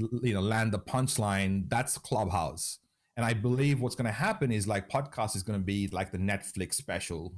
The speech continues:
of what they practice there. It's kinda gonna go, and this is the,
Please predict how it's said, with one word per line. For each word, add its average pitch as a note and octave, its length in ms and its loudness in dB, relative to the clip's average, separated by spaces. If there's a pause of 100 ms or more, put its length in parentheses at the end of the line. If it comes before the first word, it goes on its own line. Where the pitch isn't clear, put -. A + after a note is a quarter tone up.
(140)
of E2+ 200 -2 (920)
what G2+ 340 -2
they G2 120 2
practice - 600 -4
there. C3+ 360 2
It's G#2+ 140 0
kinda F#2+ 240 -2
gonna F#2 240 0
go, F2+ 380 0 (500)
and F2+ 120 -2
this G#2 160 2
is F#2 200 -2
the, F#2 320 0